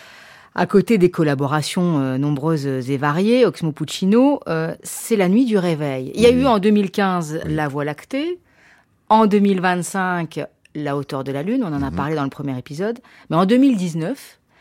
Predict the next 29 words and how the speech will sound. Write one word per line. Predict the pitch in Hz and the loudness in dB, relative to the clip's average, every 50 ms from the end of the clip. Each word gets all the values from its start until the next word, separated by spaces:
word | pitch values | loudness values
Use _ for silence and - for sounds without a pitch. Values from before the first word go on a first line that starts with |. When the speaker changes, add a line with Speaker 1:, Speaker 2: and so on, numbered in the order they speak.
| _ _ _ _ _ _ | _ _ _ _ _ _
Speaker 1:
vous | - | -12
avez | 147 143 165 165 | -8 -6 -6 -6
sorti | - 175 151 - - 220 | -6 -8 -8 -6 -4 -4
votre | 180 165 - - 170 | -4 -4 -4 -6 -8
septième | - - 175 - - 240 233 214 | -6 -6 -8 -4 -2 -2 0 0
album | 185 165 156 165 160 151 | 0 0 0 0 -2 -2
solo, | - - 165 165 214 | -4 -6 -4 -2 -2
La | 214 160 | 0 0
Nuit | 147 165 214 240 | 2 4 4 4
du | 196 190 | 4 2
Réveil, | 170 156 156 139 131 127 135 175 | 0 -2 -4 -6 -6 -6 -6 -4
Speaker 2:
Oui, | 170 82 85 - - _ _ _ _ _ _ | -4 -4 -4 -6 -10 _ _ _ _ _ _
oui. | - 92 85 - | -6 -4 -2 0
Speaker 1:
avec, | 147 151 156 143 175 190 208 208 - | 0 0 2 2 4 4 2 2 0
euh, | 175 151 147 | 0 -2 0
des | 143 143 139 | -2 -4 -4
collaborations | - 160 147 143 139 139 131 123 127 123 - - 185 185 190 185 | -4 -4 -4 -4 -4 -4 -4 -4 -6 -8 -8 -6 -4 -4 -2 -2
avec, | 160 135 135 143 151 151 - | -2 -2 -4 -4 -6 -6 -6
euh, | 139 127 | -8 -8
Caballero, | - 139 127 131 131 135 131 127 120 143 165 180 185 190 190 185 175 | -6 -6 -6 -6 -4 -4 -6 -4 -4 -2 -2 0 0 0 -2 -2 -4
Jean | 160 151 | -2 -2
Speaker 2:
Ga-, | 143 - 151 156 160 165 170 | -2 -2 0 0 0 0 0
Speaker 1:
Jass, | 170 | -2
Speaker 2:
Gaël | 160 160 | -2 -4
Speaker 1:
Orelsan, | - 131 131 139 | -4 -4 -6 -4
Speaker 2:
Faye, | 160 175 180 175 180 185 185 170 151 143 | -2 2 2 2 2 2 0 -2 -2 -2
Speaker 1:
Gaël | 151 139 139 135 | -2 -2 -2 -4
Speaker 2:
Orelsan. | - 170 | 0 2
Speaker 1:
Faye, | 180 180 185 190 196 185 175 | 2 4 4 2 2 0 -4